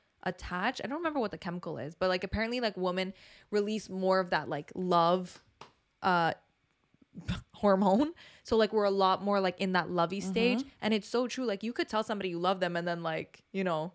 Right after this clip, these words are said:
Speaker 2: It's kinda like
Speaker 1: ten
Speaker 2: that
Speaker 1: minutes
Speaker 2: post
Speaker 1: after sex, you're like, "I know I said what I
Speaker 2: it's kinda like
Speaker 1: said."
Speaker 2: that post-nut clarity with, like, coming.
Speaker 1: Yeah.
Speaker 2: Like, in the moment, you're like, "It feels so good." You're just like, "I love her." But, like,
Speaker 1: Yeah.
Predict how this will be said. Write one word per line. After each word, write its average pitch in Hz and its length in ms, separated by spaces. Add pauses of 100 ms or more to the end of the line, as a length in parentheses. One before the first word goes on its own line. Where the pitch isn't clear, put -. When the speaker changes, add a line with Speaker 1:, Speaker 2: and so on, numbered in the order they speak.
(400)
Speaker 2:
It's 220 120
kinda 277 260
like 302 140
Speaker 1:
ten - 120
Speaker 2:
that 226 60
Speaker 1:
minutes 240 200
Speaker 2:
post 240 40
Speaker 1:
after 214 260
sex, 208 340
you're 202 60
like, 190 140
"I 220 40
know 254 100
I 262 60
said 220 160
what 262 120
I 190 40
Speaker 2:
it's - 220
kinda 254 280
like 262 160
Speaker 1:
said." - 20
Speaker 2:
that 220 160
post-nut 220 500
clarity 185 500
with, 175 240
like, 170 160
coming. 180 460
Speaker 1:
Yeah. 160 40
Speaker 2:
Like, 175 280
in 226 140
the 220 80
moment, 214 360
you're 220 120
like, 190 160
"It 202 140
feels 220 220
so 214 200
good." 208 200
You're 202 100
just - 120
like, 180 100
"I 156 80
love 196 340
her." 160 400
But, 196 100
like, 185 240
Speaker 1:
Yeah. 190 60